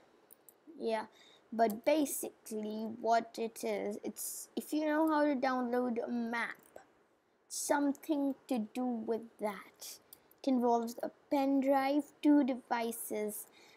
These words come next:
and the Minecraft folder f-, and the folder where you download the maps. That might have gave it away to the people who know how to download maps. But, um, yeah. Well,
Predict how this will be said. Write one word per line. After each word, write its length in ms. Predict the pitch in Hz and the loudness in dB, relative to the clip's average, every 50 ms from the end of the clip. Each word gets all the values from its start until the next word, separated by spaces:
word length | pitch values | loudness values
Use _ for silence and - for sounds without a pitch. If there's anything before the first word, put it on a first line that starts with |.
| _ | _
and 220 | - 220 220 220 220 | -8 -6 -4 -2 -2
the 40 | |
Minecraft 720 | 220 220 220 220 220 220 214 - - 220 208 - - - - - - | -2 -2 -2 -4 -4 -6 -8 -8 -8 -8 -8 -8 -12 -16 -16 -18 -8
folder 460 | - - 202 202 - - - - - | -6 -4 -2 -2 -2 -4 -4 -2 -4
f-, 240 | 220 214 - - - - _ | -4 -4 -6 -16 -18 -10 _
and 260 | 220 220 220 220 208 | -4 -4 -2 -2 -2
the 60 | 220 - - - - | -4 -6 -10 -10 -2
folder 440 | - - 285 277 254 240 214 220 220 | 0 2 2 2 2 0 0 -2 -2
where 200 | 220 208 208 196 | 0 0 0 0
you 140 | 202 214 | 0 -4
download 440 | 208 208 208 196 196 196 196 196 196 | -6 -6 -6 -6 -6 -8 -10 -10 -10
the 60 | 196 | -10
maps. 420 | 196 202 196 - - - - - - _ _ _ _ _ | -10 -12 -12 -12 -16 -16 -18 -18 -18 _ _ _ _ _
That 140 | - - - | -4 0 2
might 220 | 311 320 302 320 | 2 4 6 6
have 140 | 339 285 247 | 6 6 8
gave 220 | 262 262 254 262 254 | 6 6 6 6 4
it 180 | 262 240 - 254 240 254 233 | 2 0 0 0 0 0 0
away 360 | - 220 220 220 220 220 226 220 | 0 -2 -2 0 2 2 2 2
to 120 | - 247 | 0 -2
the 100 | 208 214 | -2 -2
people 360 | 214 - 220 190 - - 214 | -4 -6 -10 -10 -2 0 0
who 200 | 208 214 214 208 | 2 4 2 2
know 200 | 208 202 202 208 | 0 0 -2 -2
how 180 | 214 208 202 196 | 0 0 0 0
to 80 | 196 | 0
download 500 | 196 - 208 190 180 180 185 185 185 185 | -2 -4 -4 -8 -6 -6 -4 -4 -4 -4
maps. 540 | 190 202 196 - - - - - - - - - - _ _ _ _ _ _ _ _ _ _ _ _ _ _ _ _ _ _ _ | -6 -8 -12 -14 -16 -14 -12 -12 -12 -12 -14 -18 -20 _ _ _ _ _ _ _ _ _ _ _ _ _ _ _ _ _ _ _
But, 200 | - - 190 202 | -10 -8 -8 -8
um, 200 | 202 - - 196 | -8 -10 -10 -10
yeah. 220 | 202 - - - - - - - - - - - _ _ _ _ - _ _ _ _ _ _ _ _ - 269 - _ _ _ _ _ _ _ | -10 -8 -8 -8 -10 -12 -16 -20 -20 -20 -20 -20 _ _ _ _ -20 _ _ _ _ _ _ _ _ -20 -20 -20 _ _ _ _ _ _ _
Well, 180 | - 240 240 | -12 -12 -12